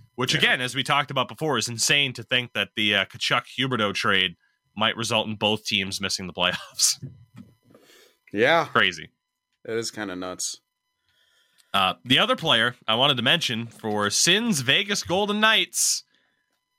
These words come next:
Speaker 1: Jonathan Quick is three and oh with a nine thirty-nine save percentage and a shutout as a member of the Golden Knights, because of course he is.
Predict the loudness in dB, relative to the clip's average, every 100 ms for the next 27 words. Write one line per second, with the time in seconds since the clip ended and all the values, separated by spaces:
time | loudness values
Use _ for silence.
0 | _ _ _ 2 4 4 2 0 -2 -2
1 | 2 4 4 0 -12 -4 -2 -2 -6 -4
2 | -2 4 6 6 6 6 4 2 0 -6
3 | _ _ -4 0 2 2 2 4 2 0
4 | -4 -2 4 4 4 4 4 4 0 -2
5 | 2 2 0 -2 0 2 4 4 2 0
6 | -2 -6 -12 -2 0 2 2 2 2 2
7 | 4 4 2 -4 _ _ _ _ _ _
8 | -4 0 0 0 2 0 0 -4 _ _
9 | -6 -6 -4 2 4 4 2 2 2 0
10 | -4 -4 -8 _ _ -6 -2 0 0 -4
11 | -4 -2 2 2 2 0 -4